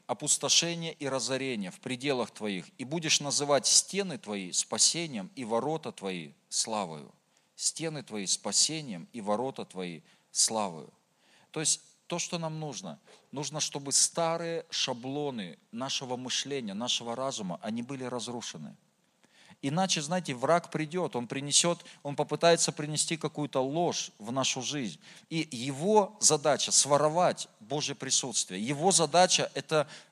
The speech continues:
покуши-, покушение на святое святых. Но если я мыслю старым, старыми шаблонами, знаете, меня кто-то обидел, несправедливо ко мне отнёсся, я обиделся, я начинаю с кем-то воевать, я начинаю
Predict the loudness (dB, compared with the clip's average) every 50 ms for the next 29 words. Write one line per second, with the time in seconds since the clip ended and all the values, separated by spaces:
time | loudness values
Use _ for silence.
0 | _ _ _ -2 -2 -2 -2 0 2 4 4 2 0 0 2 2 2 2 0 0
1 | 2 4 4 4 4 2 0 -2 2 6 6 6 6 6 0 -2 -2 0 0 0
2 | 0 0 -2 -4 -8 -8 -8 -8 -8 -8 -12 _ _ _ -20 -20 -20 _ -6 0
3 | 2 4 6 6 6 6 6 4 4 4 2 2 2 2 0 0 0 -2 0 2
4 | 4 4 4 2 0 -4 -8 -12 -16 _ 0 0 2 4 4 2 2 2 0 0
5 | 0 0 0 0 -2 -2 -2 -2 -2 -4 -8 -10 -10 -14 -18 _ _ _ _ _
6 | _ _ _ _ -4 -4 -4 -2 -4 -6 -6 -4 -2 -2 -2 -4 -6 -6 -2 -2
7 | -2 -2 -2 -4 -6 -6 -4 -6 -8 -8 -10 -16 -20 _ -10 -4 -2 -2 0 0
8 | -2 -4 -6 -6 -6 -4 -4 -4 -4 -4 -4 -6 -6 -6 -6 -6 -6 -6 -6 -6
9 | -6 -6 -4 -4 -6 -6 -8 -10 -14 -18 -18 -10 -4 0 2 2 2 2 0 -4
10 | -8 -8 -6 -4 -4 -2 -2 -2 -2 -4 -4 -4 -6 -4 -4 -4 -4 -4 -4 -4
11 | -6 -8 -6 -6 -4 -2 -2 -2 -4 -2 -2 0 0 0 0 -2 -6 -4 -2 -2
12 | -2 0 0 -2 -2 -2 -4